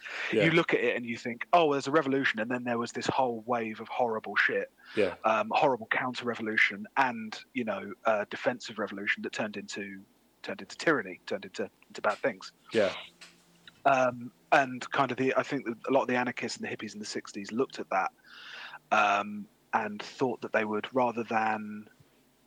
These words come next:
Speaker 2: wait for the revolutionary moment like Trots do, or, you know, generate those conditions or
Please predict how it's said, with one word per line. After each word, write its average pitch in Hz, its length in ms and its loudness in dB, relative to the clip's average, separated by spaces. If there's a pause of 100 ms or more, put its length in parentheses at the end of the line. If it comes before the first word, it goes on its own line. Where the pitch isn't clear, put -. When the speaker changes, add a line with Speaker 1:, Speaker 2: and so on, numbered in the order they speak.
(360)
Speaker 2:
wait 147 280 2
for 151 100 -2
the 139 80 4
revolutionary 131 560 2
moment 127 500 -2
like 117 240 0
Trots - 340 0
do, 113 480 0
or, 110 280 0
you 110 100 -6
know, 104 120 -2
generate 110 500 0
those 107 160 0
conditions 104 560 -6
or 101 120 -8